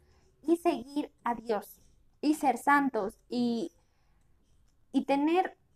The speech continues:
sencillez en su corazón, y ser humildes, y no ser avariciosos. Por lo tanto, muchos de ellos entregan todas sus riquezas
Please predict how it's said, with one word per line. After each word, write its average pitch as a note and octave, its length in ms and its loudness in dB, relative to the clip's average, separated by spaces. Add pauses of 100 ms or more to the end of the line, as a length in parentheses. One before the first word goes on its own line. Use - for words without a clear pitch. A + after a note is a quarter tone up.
(1400)
sencillez A#3+ 800 0
en A#3+ 120 -4
su C#4 140 -8
corazón, G3 460 -2 (880)
y C#4 120 -6
ser A#3+ 200 0
humildes, B3 640 0 (120)
y A#3+ 400 -2
no C#4+ 160 2
ser C#4 280 -2
avariciosos. A3+ 840 0 (680)
Por D4+ 140 2
lo D4 100 0
tanto, D#4 260 2
muchos G4 340 0
de E4+ 100 0
ellos C#4 220 -6
entregan C#4 420 -2
todas D#4+ 280 -4
sus D4 180 -8
riquezas A3+ 760 -4